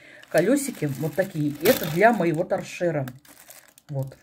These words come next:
Он у меня будет стоять на такой подставочке внизу. И будет внизу четыре колесика. Что и мож-, можно было взять,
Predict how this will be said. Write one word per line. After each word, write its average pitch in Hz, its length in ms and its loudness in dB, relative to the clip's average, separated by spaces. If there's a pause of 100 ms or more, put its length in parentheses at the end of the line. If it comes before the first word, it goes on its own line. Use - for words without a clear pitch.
(920)
Он 196 140 2
у - 20 6
меня 175 220 6
будет 151 280 0
стоять 156 420 0 (200)
на 147 120 -2
такой 151 220 0
подставочке 294 800 2
внизу. 302 540 2 (480)
И 269 140 0
будет 233 400 0 (1500)
внизу 190 380 4
четыре 214 320 -2
колесика. 156 480 4
Что - 160 -4
и 185 40 4
мож-, 156 280 2
можно 156 340 0
было 151 220 0
взять, 320 340 2